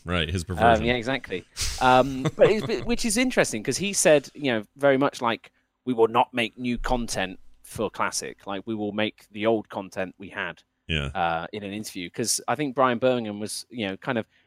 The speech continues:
Speaker 2: probably speaking more on the company lines of, "Don't shoot anything down." Uh, where it's like, "Oh, well, we'll see what the response is, see how people feel."
Speaker 1: Sure.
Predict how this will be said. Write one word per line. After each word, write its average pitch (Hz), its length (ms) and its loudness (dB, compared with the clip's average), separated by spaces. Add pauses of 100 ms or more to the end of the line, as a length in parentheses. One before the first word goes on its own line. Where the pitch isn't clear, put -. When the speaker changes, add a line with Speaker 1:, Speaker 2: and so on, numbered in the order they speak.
(100)
Speaker 2:
probably 170 220 2
speaking 127 460 -2
more 120 240 2
on 110 80 -2
the 110 80 -4
company 113 340 -4
lines 107 260 0
of, 101 80 -14 (220)
"Don't 101 180 -8
shoot 147 200 -10
anything 175 340 -8
down." 170 480 -2 (420)
Uh, 107 300 4
where 123 220 6
it's 117 140 -2
like, 214 160 -2
"Oh, 349 240 -2
well, 370 220 2
we'll 294 80 2
see - 160 -4
what 277 80 -2
the 262 80 0
response 311 480 -4
is, 113 180 -2
see 202 160 -4
how 208 100 4
people 226 240 -6
feel." 196 360 0
Speaker 1:
Sure. 82 300 -4